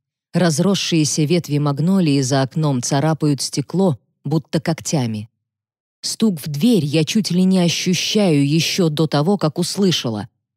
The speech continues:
Подобно тому, как после вспышки молнии в воздухе на несколько секунд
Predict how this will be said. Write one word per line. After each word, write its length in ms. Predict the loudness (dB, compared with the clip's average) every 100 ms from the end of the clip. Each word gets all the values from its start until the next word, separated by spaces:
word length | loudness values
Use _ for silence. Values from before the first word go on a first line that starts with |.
| _
Подобно 580 | 0 2 2 4 2 2
тому, 420 | 2 2 4 2
как 260 | 0 -2 0
после 340 | 0 0 -2
вспышки 560 | -2 -4 0 0 0 0
молнии 600 | 2 4 4 4 2 0
в 80 |
воздухе 640 | -2 0 0 2 -2 0 0
на 140 | 2
несколько 540 | 2 0 -2 -2 -2
секунд 580 | -2 -2 -2 0 0 0